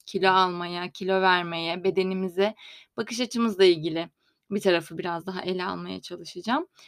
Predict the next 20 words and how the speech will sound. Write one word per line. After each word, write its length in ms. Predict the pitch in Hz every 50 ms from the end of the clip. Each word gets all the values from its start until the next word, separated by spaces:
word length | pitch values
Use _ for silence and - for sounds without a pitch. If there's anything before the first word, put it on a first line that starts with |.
| - _ _
Çünkü 260 | - 294 277 302 262
bu 80 | 254 262
konuyla 380 | - 285 285 285 285 277 247 226
ilgili 300 | 208 202 214 214 240 226
gerçekten 600 | 233 220 220 226 220 - 208 190 - - - 175
yıllardır 760 | 190 190 190 190 196 196 196 202 208 196 185 170 175 180 - _ -
böyle, 460 | 185 175 175 170 175 180 185 196 190 _ _ - _ _ _ _ _ -
eee, 140 | - 190 190
arkadaş 460 | 190 185 185 180 208 196 202 202 196 208
ortamlarımda 840 | 185 180 175 - 185 175 180 180 180 170 180 180 175 180 190 -
da 300 | - 170 170 170 180 - _ -
sık 260 | - - - 196 - -
sık 260 | - 185 - - -
dile 180 | 196 180 196
getirdiğim 680 | 190 175 170 165 - - 160 151 180 165 180 202 240 285 _ _ _ _ _ _ -
bazı 300 | 254 247 226 214 208 208
serzenişlerim 920 | - 214 185 175 170 165 170 170 175 156 - - 185 170 156 90 92 196
var. 240 | 208 247 311 311 - -
Şimdi 340 | - - - 262 254 196 185
onları 520 | 175 165 170 185 190 185 226 277 330 349